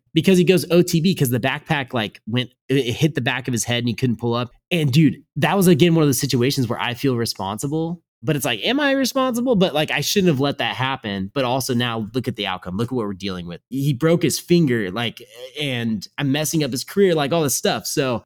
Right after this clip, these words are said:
these types of things have happened over the years, just 'cause, again, I'm exposing myself to it. It's just your response to it. And it sucks. It kills the vibe. It's a good reminder of how well things go when you go on a good ride, because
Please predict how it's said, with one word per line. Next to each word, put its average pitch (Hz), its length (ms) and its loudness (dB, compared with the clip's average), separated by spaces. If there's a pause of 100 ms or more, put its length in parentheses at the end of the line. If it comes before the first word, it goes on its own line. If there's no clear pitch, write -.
these 147 300 2
types 170 240 0
of 117 80 0
things 139 180 0
have 101 120 -2
happened 104 680 -4 (320)
over 127 260 2
the 92 120 0
years, 92 560 -4
just - 200 -8
'cause, 90 360 -6
again, 87 380 -6 (200)
I'm 92 180 -6
exposing 104 400 -6
myself 80 380 -10
to 80 160 -12
it. 95 160 -10 (160)
It's 135 160 -2
just 170 180 0
your 196 120 6
response 165 420 -2
to 82 120 -6
it. - 220 -12 (100)
And 147 140 -2
it 123 40 -2
sucks. - 440 -4
It 117 140 -6
kills 156 220 0
the 135 100 -4
vibe. 117 240 -6
It's 123 140 -2
a 151 40 2
good 175 200 4
reminder 131 520 0
of 92 100 -4
how 120 220 -4
well 113 300 0
things 98 320 -4
go 101 260 -2
when 98 160 -4
you 98 100 -2
go 90 200 -6
on 82 80 -10
a 78 60 -12
good 80 200 -10
ride, 73 320 -8
because - 260 -10